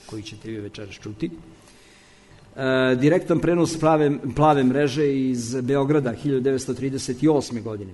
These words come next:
Sačuvan je i snimak govora kneza Pavla Karađorđevića petog marta trideset devete, koji ćete vi takođe čuti večeras. A, pisao je Pokrajac, navodeći još neki, e, još, e,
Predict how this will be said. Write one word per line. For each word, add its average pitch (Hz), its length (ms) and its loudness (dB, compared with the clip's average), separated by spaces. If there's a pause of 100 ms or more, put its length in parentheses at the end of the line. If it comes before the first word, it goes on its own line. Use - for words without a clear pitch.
(160)
Sačuvan 139 480 -2
je 139 60 2
i 135 40 0
snimak 147 320 2
govora 139 320 2
kneza 135 320 -4
Pavla 139 360 0
Karađorđevića 131 840 -2
petog 127 440 2
marta 127 380 0
trideset 123 480 -4
devete, 120 380 -2
koji 123 200 -10
ćete 113 220 -12
vi 120 100 -2
takođe 120 560 -4
čuti 120 320 -6
večeras. 123 520 -2 (1300)
A, 127 600 0
pisao 165 280 2
je 151 80 4
Pokrajac, 147 460 0
navodeći 165 460 2
još 151 100 2
neki, 170 420 0
e, 156 60 2 (220)
još, 170 320 2
e, 175 40 0